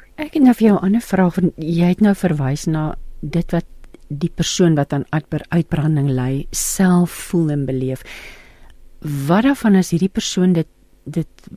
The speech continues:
wegsteek, amper verander, as jy in 'n gesin leef en jy kyk na jou man of jou vrou of jou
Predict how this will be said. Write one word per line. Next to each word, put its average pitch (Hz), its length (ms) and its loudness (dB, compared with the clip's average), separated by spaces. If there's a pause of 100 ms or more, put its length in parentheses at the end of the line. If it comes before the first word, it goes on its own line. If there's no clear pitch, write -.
(480)
wegsteek, 190 880 2
amper 190 360 2
verander, 185 600 2
as - 280 -4
jy 185 460 6
in 185 120 4
'n 180 60 2
gesin 185 500 2
leef 151 380 0 (500)
en 165 100 2
jy 156 80 2
kyk 175 260 -2
na 165 60 2
jou 160 160 2
man 147 260 0
of 156 120 -4
jou 156 100 -2
vrou 151 480 -2
of 135 160 -8
jou 117 120 -8